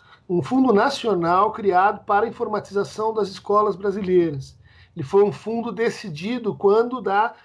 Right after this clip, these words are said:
instalação do nosso sistema, eh, telefônico, da te-, telefonia celular. Então, essas grandes empresas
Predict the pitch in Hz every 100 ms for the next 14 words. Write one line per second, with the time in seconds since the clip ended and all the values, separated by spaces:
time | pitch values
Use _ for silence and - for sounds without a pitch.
0 | _ - 196 - 220 214 147 - 214 220
1 | 240 226 220 220 214 214 214 - 220 -
2 | 214 214 220 220 214 208 _ _ - 202
3 | 208 202 196 190 196 220 - 220 226 208
4 | 156 151 190 196 202 208 202 214 202 214
5 | 214 240 240 190 175 156 135 _ _ _
6 | 147 139 180 180 160 190 202 190 135 214
7 | 185 185 135 175 196 233 226 247